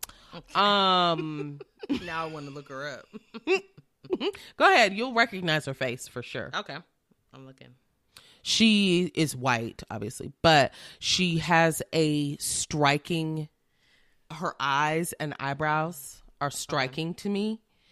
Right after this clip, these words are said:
Speaker 2: And so she has a unique look.
Speaker 1: Okay.
Speaker 2: But sometimes she'd be looking basic. So take that how you will.
Speaker 1: Okay.
Speaker 2: She is openly said that she has,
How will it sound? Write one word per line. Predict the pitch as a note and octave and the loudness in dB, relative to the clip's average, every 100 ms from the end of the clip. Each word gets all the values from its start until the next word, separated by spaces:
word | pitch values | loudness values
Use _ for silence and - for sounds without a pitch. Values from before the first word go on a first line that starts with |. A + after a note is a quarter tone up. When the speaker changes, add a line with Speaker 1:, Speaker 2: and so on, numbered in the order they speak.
| _ - | _ -14
Speaker 2:
And | D#3 | -10
so | - | -8
she | D#3 E3 | -6 -4
has | D#3+ D#3 | -2 -2
a | C#3+ C3 C#3 | -4 -6 -6
unique | D3 D3 C#3+ - | -4 -2 -4 -8
look. | B2+ B2+ G#3 - - _ _ _ _ _ _ - | -6 -4 -4 -8 -20 _ _ _ _ _ _ -20
Speaker 1:
Okay. | - C3 C3+ _ _ D#3+ | -20 -20 -20 _ _ 0
Speaker 2:
But | E3 C#3+ | 2 2
sometimes | - F3+ F3 D#3+ | 2 0 0 -2
she'd | D#3 C#3+ | -4 -8
be | C3 | -8
looking | C3 - A2+ | -8 -6 -6
basic. | G#2 - - | -8 -12 -16
So | - B2 A#2+ - - _ _ _ _ - | -12 -10 -10 -14 -20 _ _ _ _ -14
take | D3+ C#3+ | -10 -6
that | B2 - - | -6 -8 -10
how | A#2 | -8
you | A2+ A2+ | -6 -8
will. | C#2 G1+ G1+ _ _ _ _ - | -12 -14 -18 _ _ _ _ -20
Speaker 1:
Okay. | D#3 - | -20 -16
Speaker 2:
She | E3+ - A3+ A3+ A3 A3 G#3+ - | -8 -2 0 0 -2 -2 -6 -4
is | F3 E3+ E3 D#3+ D3+ - _ D#3 | 0 2 2 0 -2 -10 _ -4
openly | F3 A#3+ G#3+ F#3+ E3+ D#3+ D#3+ D#3 D3+ _ _ | -2 0 0 0 0 0 -2 -4 -8 _ _
said | - - D#3 | -8 -2 0
that | C#3+ C3+ | 0 -4
she | - E3+ D#3 | -4 -4 -4
has, | C3+ D3+ C#3+ C#3 C3+ C3 | -4 -2 -2 -2 -4 -6